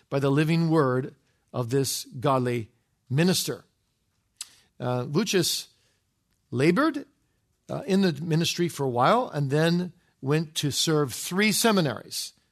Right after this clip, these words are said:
Franeker for five years, Utrecht for nineteen years,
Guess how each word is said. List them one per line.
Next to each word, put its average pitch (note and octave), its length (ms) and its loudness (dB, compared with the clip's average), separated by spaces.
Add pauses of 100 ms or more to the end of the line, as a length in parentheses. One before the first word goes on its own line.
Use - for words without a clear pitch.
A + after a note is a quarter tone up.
(100)
Franeker F#3 640 2 (480)
for B2+ 240 -4
five D#3 320 2
years, D3 460 2 (460)
Utrecht F#3+ 680 2
for C3 120 -8
nineteen E3 420 2
years, C#3+ 400 0